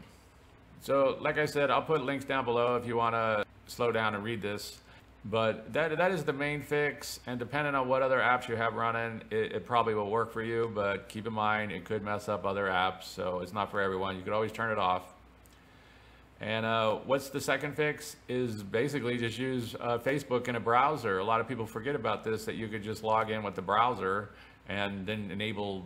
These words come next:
dark mode from the browser. That, this is a, this is a, probably a better fix, especially if the other apps are messing up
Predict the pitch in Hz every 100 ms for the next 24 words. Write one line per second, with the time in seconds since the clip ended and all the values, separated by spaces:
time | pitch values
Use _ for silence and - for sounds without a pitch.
0 | - 101 127 - 95 98 101 92 - 101
1 | 101 90 101 127 113 80 71 - 87 107
2 | - 113 113 101 104 101 98 92 87 131
3 | 160 135 98 110 123 117 107 92 90 107
4 | 117 117 127 123 - 135 135 113 107 92
5 | 101 - 104 104 101 101 107 - 101 101
6 | 101